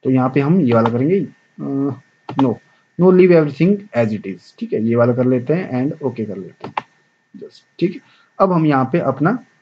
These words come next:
न्यू प्रोजेक्ट यहाँ से क्रिएट कर सकते हैं, ठीक है। यहाँ पे मैं आपको एक बारी बता देता हूँ, यहाँ पे हम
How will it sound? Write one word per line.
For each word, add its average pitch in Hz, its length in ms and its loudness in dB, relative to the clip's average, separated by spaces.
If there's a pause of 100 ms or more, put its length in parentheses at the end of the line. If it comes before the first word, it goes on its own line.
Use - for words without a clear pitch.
(600)
न्यू 139 240 4
प्रोजेक्ट 131 380 0
यहाँ 120 200 2
से 170 120 -4
क्रिएट 123 440 -2
कर 120 100 -6
सकते - 340 -12
हैं, 90 260 -12
ठीक 190 180 -10
है। 262 60 -10 (1300)
यहाँ 117 160 0
पे 120 100 -2
मैं 120 140 4
आपको 117 200 0
एक 117 60 0
बारी 120 160 2
बता 120 180 0
देता 123 220 -2
हूँ, 180 160 -2
यहाँ 110 260 -2
पे 127 100 2
हम 135 200 0